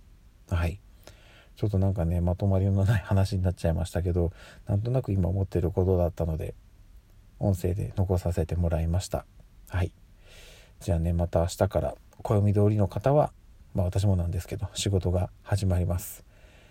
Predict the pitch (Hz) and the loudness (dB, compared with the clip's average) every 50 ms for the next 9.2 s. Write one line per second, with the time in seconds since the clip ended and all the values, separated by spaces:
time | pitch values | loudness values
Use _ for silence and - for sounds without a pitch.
0 | - - - - 101 95 92 90 87 87 82 85 85 87 85 87 - - - 117 | -20 -10 -2 0 2 2 4 2 2 2 0 0 0 -2 -2 -4 -6 -2 0 2
1 | 104 - - - 104 104 101 - 92 90 82 - - - - 98 95 92 95 87 | 2 2 0 2 2 2 2 2 -2 -2 -2 -6 -2 2 4 4 6 4 2 2
2 | - 90 85 92 90 87 87 - - 95 - - 127 135 156 151 - 170 165 156 | 0 -4 -4 -2 -2 -2 -2 -4 -6 -8 -6 -2 0 0 0 0 0 4 4 4
3 | 151 147 143 139 - - - 117 110 104 - 113 104 - - - - 117 107 113 | 4 4 0 -2 -4 -4 -2 0 0 0 0 -2 0 0 -2 -2 0 0 2 2
4 | 110 104 - 110 107 104 101 107 107 107 107 101 98 101 101 98 95 95 101 - | 0 0 0 0 0 2 2 0 0 0 2 2 4 4 2 2 0 0 -2 -2
5 | 101 101 98 95 95 92 - - - - - - - - - - - - - 120 | -6 -6 -4 -6 -6 -8 -10 -16 -20 -20 -20 -20 -20 -20 -20 -20 -20 -12 -6 -4
6 | - 82 85 82 85 92 101 107 107 98 - - 113 104 101 101 101 98 92 - | -2 0 0 0 -2 -2 -2 -4 -4 -6 -2 2 2 2 2 2 2 0 0 0
7 | - 87 - - - - 104 - - - - - - - - 101 - - - 95 | 0 0 0 0 -2 -6 -8 -6 -8 -10 -10 -12 -4 0 0 0 0 0 0 0
8 | 95 95 - 90 92 90 95 90 90 90 90 95 - 90 90 92 104 101 98 98 | 0 2 0 0 2 2 2 2 2 0 -2 -2 -2 -2 -2 0 2 0 2 2
9 | 110 101 - | 2 0 -2